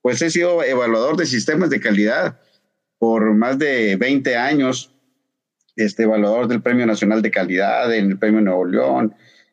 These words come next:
de los modelos T Q M, de los modelos de competitividad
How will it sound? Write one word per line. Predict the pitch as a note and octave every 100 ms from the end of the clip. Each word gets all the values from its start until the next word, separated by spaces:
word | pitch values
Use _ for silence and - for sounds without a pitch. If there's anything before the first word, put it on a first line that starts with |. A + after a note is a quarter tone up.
| _
de | - G#2+
los | G#2
modelos | G#2+ A#2 A#2+ -
T | G#2
Q | - A2
M, | C3 C3 B2
de | A2
los | G2+
modelos | G2 G#2 A2 A2+ G#2
de | G2
competitividad | G#2 F#2+ G2+ - - - G2 G2+ C3 C3+ C3 B2+